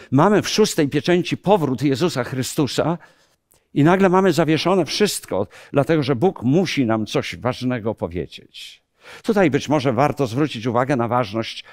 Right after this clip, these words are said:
liczby cztery. Pozwólcie na odczytanie pierwszych trzech tekstów siódmego rozdziału. „Potem widziałem czterech aniołów,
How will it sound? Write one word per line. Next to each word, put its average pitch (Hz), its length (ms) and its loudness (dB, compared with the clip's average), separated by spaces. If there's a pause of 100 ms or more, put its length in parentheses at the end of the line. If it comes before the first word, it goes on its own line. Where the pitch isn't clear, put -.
liczby 98 520 -2 (180)
cztery. - 560 -4 (1500)
Pozwólcie 170 420 2
na 117 280 2
odczytanie 117 760 0 (240)
pierwszych 135 400 -2
trzech - 340 -6
tekstów - 520 -8
siódmego 135 460 -4
rozdziału. 78 600 -6 (1080)
„Potem 165 320 2
widziałem 143 600 2 (240)
czterech 160 760 4
aniołów, 147 800 -2